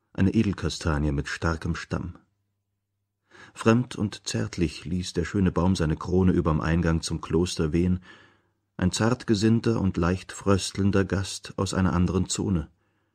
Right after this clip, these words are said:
verwandt in geheimer Verwandtschaft mit den schlanken sandsteinernen Doppelsäulchen des Portals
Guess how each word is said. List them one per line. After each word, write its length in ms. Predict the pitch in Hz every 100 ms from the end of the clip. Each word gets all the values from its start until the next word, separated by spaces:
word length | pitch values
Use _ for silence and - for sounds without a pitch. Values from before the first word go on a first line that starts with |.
| _ _ _
verwandt 580 | - 104 98 113 110 -
in 140 | - 90
geheimer 380 | 82 90 98 87
Verwandtschaft 640 | 87 82 87 - 101 -
mit 120 | 87
den 140 | 82 78
schlanken 500 | - 85 87 - 85
sandsteinernen 840 | 82 85 - - 82 82 80 78
Doppelsäulchen 840 | 80 80 90 82 80 82 82 90 82
des 140 | -
Portals 840 | - 80 - - 82 85 90 -